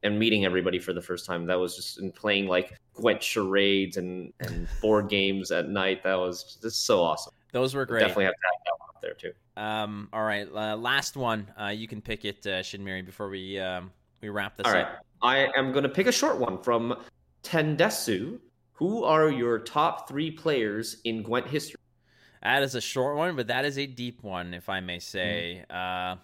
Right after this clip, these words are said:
Speaker 2: yep, Tendesu, thank you again for that submission via Reddit. So, who are your favorite or top three players in Gwent history? Okay. So,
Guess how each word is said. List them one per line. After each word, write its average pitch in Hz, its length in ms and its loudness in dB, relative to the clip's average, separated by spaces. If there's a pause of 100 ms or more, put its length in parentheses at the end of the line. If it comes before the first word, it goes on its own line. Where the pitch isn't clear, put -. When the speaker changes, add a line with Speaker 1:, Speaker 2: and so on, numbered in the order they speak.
Speaker 2:
yep, 117 320 -6
Tendesu, 113 640 -6 (120)
thank 110 240 -6
you 113 60 -6
again 104 180 -6
for 107 140 -10
that 98 180 -6
submission 104 560 -10
via 107 180 -2
Reddit. 95 460 -4
So, - 640 -6
who 165 280 -4
are 143 160 2
your 123 160 -2
favorite 131 480 -6 (260)
or 104 140 0
top - 340 -2
three 143 200 -4
players 131 340 -2
in 120 60 -8
Gwent 110 180 -4
history? 98 360 -8
Okay. 90 340 -8 (420)
So, 175 380 4